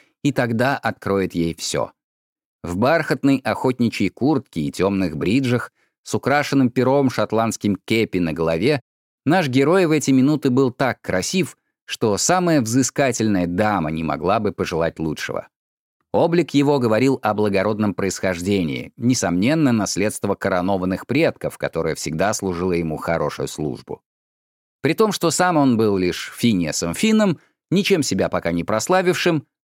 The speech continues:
по виду его можно было принять за человека самого высокого положения, быть может, даже одного из тех самых коронованных предков. К тому же сам он, казалось,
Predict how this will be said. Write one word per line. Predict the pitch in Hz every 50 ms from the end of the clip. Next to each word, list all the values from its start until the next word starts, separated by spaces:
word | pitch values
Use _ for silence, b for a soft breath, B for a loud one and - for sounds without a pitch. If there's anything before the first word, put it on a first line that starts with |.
| _ -
по | 104 95 95
виду | 92 131 196 208 175 175 170
его | 156 151 131 135 135 131
можно | 117 123 139 143 120 117 123
было | 110 117 117 113 95
принять | - 107 104 107 110 110 101 92
за | 98
человека | 87 - 92 90 90 92 117 120 - 113 -
самого | - - 110 120 143 147 139 127 120 120
высокого | 110 104 113 - - - 123 127 110 - 101 90 90
положения, | 85 - 95 98 104 110 98 117 123 113 95 85 71 58 52 - _ _ _ _ _ _ _ -
быть | - 156 170 -
может, | 143 151 139 120 127 101 98
даже | 113 110 101 104 101
одного | 95 90 101 98 98 95
из | 90 - -
тех | - 101 135 143 -
самых | - - 95 90 101 123 139 123 -
коронованных | - - 139 135 120 110 98 92 85 78 85 92 104 110 -
предков. | - 143 151 117 - - - - - - _ _ _ _ _ _ _ _ _ _ _ -
К | -
тому | - 98 101 110 107
же | 92 98 -
сам | - - 180 190 175 127
он, | 92 78
казалось, | - - 80 76 90 92 95 92 - -